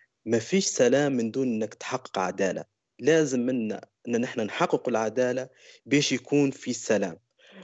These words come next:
بيش نحن لازم نحقق عدالة اللي يرتكبوا في الانتهاكات واللي يتسببوا في خلق النزاع أو الأطراف السياسية اللي ديمًا اللي هم السبب إنهم يخلقونا في النزاع.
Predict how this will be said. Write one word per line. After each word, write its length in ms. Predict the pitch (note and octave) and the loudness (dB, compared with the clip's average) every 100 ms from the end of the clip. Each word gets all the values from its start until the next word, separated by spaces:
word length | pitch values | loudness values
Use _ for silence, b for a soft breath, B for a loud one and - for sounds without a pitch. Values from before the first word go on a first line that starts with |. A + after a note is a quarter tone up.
| B B _ | B B _
بيش 300 | D3+ F3+ - | 2 2 2
نحن 180 | E3+ D#3+ | 0 2
لازم 240 | E3+ D#3+ | 2 2
نحقق 420 | D3 - F#3+ - | -6 -8 -10 -8
عدالة 420 | B2+ B2+ C#3+ E3 C#3 | -6 -2 0 2 2
اللي 240 | B2+ B2+ | 0 0
يرتكبوا 580 | C3+ - G#3+ - B2+ A#2+ | -2 0 -2 -2 -6 -6
في 100 | - | -6
الانتهاكات 1080 | A2+ A2 - A#2 A#2 A2+ - C#3+ C3 A2 - | -10 -10 -10 -6 -4 -6 2 4 4 2 -4
واللي 380 | A2+ C3+ B2+ B2+ | 0 2 2 0
يتسببوا 800 | B2+ - - G3+ F#3+ D#3+ C#3+ C3 | -4 -4 0 0 -2 -10 -8 -8
في 340 | - - B2+ | -10 -10 -8
خلق 420 | A2+ - F#3 G#3 - C#3+ | -8 -2 0 0 -2 -4
النزاع 800 | A#2+ A#2 A2+ G2+ A#2+ G#2 F#2+ - b b b - | -2 -2 -4 0 0 0 -4 -8 b b b 0
أو 140 | D3 | 2
الأطراف 400 | C#3+ - E3 G3 | 2 0 -2 -2
السياسية 580 | D#3+ - C#3 B2+ - D3+ | -2 -2 -2 -2 -2 -2
اللي 120 | B2 | -2
ديمًا 340 | A#2+ F#3 F3 C3 | 0 0 2 2
اللي 180 | A#2+ B2 | 0 0
هم 260 | F#3 G3+ | 0 2
السبب 440 | C#3+ - - C3+ A#2+ - | 0 -2 -2 0 0 -2
إنهم 240 | A2+ A2+ G#2+ | -10 -8 -8
يخلقونا 520 | - A2 - C3 B2 | -6 -8 -4 0 0
في 140 | G#2+ | 0
النزاع. 540 | G#2 G2+ F2+ F#2+ G2+ | -4 -4 -4 -2 -2